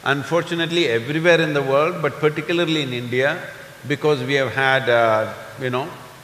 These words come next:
ten, fifteen, twenty thousand years of spiritual history and so much culture, uh, behind us, everybody likes to use spiritual jargon all over the place. Can you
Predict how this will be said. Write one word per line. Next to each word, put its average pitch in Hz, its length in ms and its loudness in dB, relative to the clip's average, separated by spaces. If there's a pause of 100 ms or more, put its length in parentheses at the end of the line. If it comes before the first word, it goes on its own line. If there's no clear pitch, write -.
ten, 127 260 0
fifteen, 127 460 -4
twenty 127 280 -4
thousand 120 440 0
years 139 300 0 (540)
of 117 180 2 (180)
spiritual 147 420 -2
history 139 640 -2
and 117 380 -2
so 151 180 -2
much 135 240 -6
culture, 139 680 2 (440)
uh, - 60 -6
behind 127 440 2
us, - 360 0 (340)
everybody 185 560 2
likes 160 380 2
to 170 140 -2
use 151 380 -2
spiritual 156 520 -2
jargon 139 540 2
all 151 260 4
over 135 180 2
the 120 80 -2
place. - 720 -2 (3500)
Can 208 160 -2
you 214 200 -2